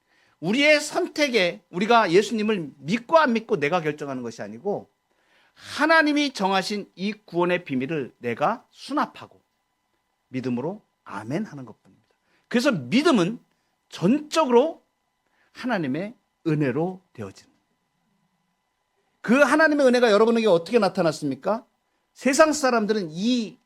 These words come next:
귀한 진리의 말씀을 들을 수조차 없습니다. 깨달을 수도 없습니다. 그런데 하나님께서 걸음을 인도하셔서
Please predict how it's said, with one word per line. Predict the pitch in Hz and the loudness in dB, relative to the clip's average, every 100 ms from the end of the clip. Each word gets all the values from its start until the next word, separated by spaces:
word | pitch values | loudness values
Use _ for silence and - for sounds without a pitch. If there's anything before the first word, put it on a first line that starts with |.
| _ _ | _ _
귀한 | 196 214 208 202 | 0 2 0 -4
진리의 | - 175 196 220 | -8 -6 -2 -2
말씀을 | 185 165 160 175 254 - _ _ _ | -2 -6 -6 -8 -8 -12 _ _ _
들을 | 165 262 | -2 0
수조차 | 294 285 226 - 151 | -2 -4 -4 -2 -6
없습니다. | - 127 104 - | -6 -12 -12 -10
깨달을 | - 330 370 440 | -2 2 4 4
수도 | - 262 | 0 -2
없습니다. | 247 - 127 104 104 _ _ _ _ _ _ | -2 -2 -6 -8 -12 _ _ _ _ _ _
그런데 | - 240 269 247 247 254 - _ _ _ | -2 2 4 6 4 2 -10 _ _ _
하나님께서 | - 233 208 190 170 180 | -4 -2 -2 -4 -8 -10
걸음을 | - 147 165 160 | -2 0 2 0
인도하셔서 | 135 135 127 120 120 214 247 | -2 0 -2 -2 -6 -8 -10